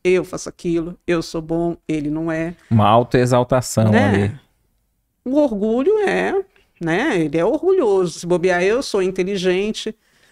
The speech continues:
Speaker 1: Deus me fez inteligente, que me ama mais do que ama.
Speaker 2: E de-, e deixa eu te perguntar, ali fala,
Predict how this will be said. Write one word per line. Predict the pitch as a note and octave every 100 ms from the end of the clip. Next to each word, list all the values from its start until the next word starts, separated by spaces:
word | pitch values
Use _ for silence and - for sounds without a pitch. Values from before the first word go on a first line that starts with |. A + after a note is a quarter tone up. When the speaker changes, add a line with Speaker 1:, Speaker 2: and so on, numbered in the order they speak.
| _
Speaker 1:
Deus | E3+ F#3 F#3
me |
fez | F3+ F3+ F3
inteligente, | F3 F#3+ F#3+ G#3 -
que | G3
me | F#3+
ama | F3+ G3
mais | G#3 F3+ F3 G3
do |
que | -
ama. | F#3 F3+ - -
Speaker 2:
E |
de-, | C#3 -
e | C#3+
deixa | D3+ -
eu |
te | C#3+
perguntar, | D3 C#3+ A#2
ali | A#2 C3+
fala, | - B2+ A#2